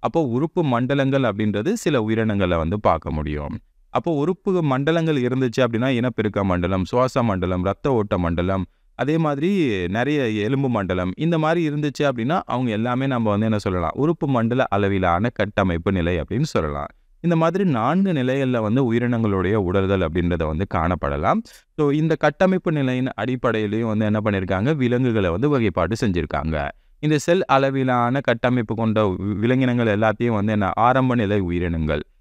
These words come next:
திசு அளவிலான கட்டமைப்பு ஆரம்ப நிலை உயிரினங்கள்.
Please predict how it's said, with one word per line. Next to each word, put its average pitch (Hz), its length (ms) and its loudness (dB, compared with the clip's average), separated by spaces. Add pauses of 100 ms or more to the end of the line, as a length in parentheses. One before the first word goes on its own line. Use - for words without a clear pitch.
(200)
திசு 180 280 2
அளவிலான 120 560 2
கட்டமைப்பு 113 580 0
ஆரம்ப 135 380 2
நிலை 92 240 -2
உயிரினங்கள். 80 600 -2